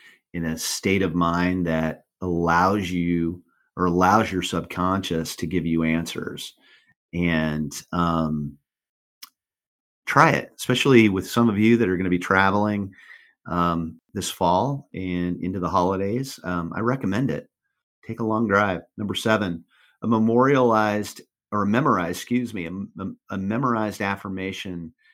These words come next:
that centers you in the moment. Many of you have heard mine, but it goes like this.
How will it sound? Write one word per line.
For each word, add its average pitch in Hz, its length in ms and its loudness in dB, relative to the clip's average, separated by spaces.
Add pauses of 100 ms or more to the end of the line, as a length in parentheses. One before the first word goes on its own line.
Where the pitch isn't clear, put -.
(260)
that 95 160 -8
centers 123 640 0
you 87 580 -2 (380)
in 95 520 -6
the 90 140 -8
moment. 85 460 -4
Many 98 220 -2
of 92 80 -4
you 95 340 -6
have 90 200 -6
heard 98 260 -4
mine, 92 380 -2
but 92 120 -4
it - 120 -10
goes 95 680 -2 (520)
like 90 320 -2
this. 87 500 -4